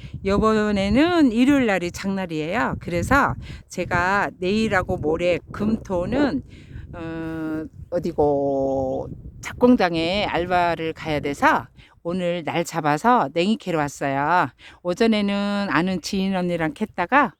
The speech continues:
오후에는 그 언니, 언니 집에서 점심을 먹고 혼자 이제 냉이 캐고 있어요. 근데 날씨가 오늘 너무 좋아서 옷을 가볍게 입었더니만은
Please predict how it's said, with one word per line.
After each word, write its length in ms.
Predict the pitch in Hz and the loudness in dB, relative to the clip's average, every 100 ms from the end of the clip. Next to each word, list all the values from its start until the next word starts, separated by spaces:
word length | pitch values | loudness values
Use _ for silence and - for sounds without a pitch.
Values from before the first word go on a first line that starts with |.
| - | -8
오후에는 680 | 165 180 170 170 233 269 269 - - _ | -4 -2 0 0 2 4 2 -2 -20 _
그 200 | 180 156 | -6 -2
언니, 320 | 156 180 - | -2 -4 -8
언니 360 | - 151 170 196 | -6 -4 -2 -2
집에서 380 | 175 160 170 165 | 0 -2 0 -4
점심을 420 | - 170 - 175 | -4 -6 -4 -2
먹고 400 | 147 - 214 175 185 | -2 -2 0 2 6
혼자 440 | 262 233 202 170 | 6 6 2 0
이제 280 | 151 160 147 | -2 -6 -6
냉이 300 | 156 160 180 | -4 -4 -4
캐고 260 | - 226 208 | -8 -8 -6
있어요. 640 | 165 - 151 151 170 180 - _ - _ _ _ _ - - - - - - - - - | -8 -4 -2 2 2 0 -2 _ -20 _ _ _ _ -20 -20 -20 -20 -20 -20 -20 -20 0
근데 180 | 247 285 | 2 4
날씨가 480 | 233 262 339 302 294 | 2 0 0 4 4
오늘 540 | 240 254 277 320 277 | 6 4 4 2 2
너무 300 | 247 392 415 | 2 2 -2
좋아서 680 | 285 240 226 233 349 277 151 _ _ _ | 0 2 2 2 4 4 0 _ _ _
옷을 300 | 196 196 240 | -8 -2 -2
가볍게 680 | - 214 214 214 190 180 185 | -2 -2 -2 -2 -2 0 0
입었더니만은 760 | 185 175 - 175 180 190 285 | 0 0 0 0 0 4 4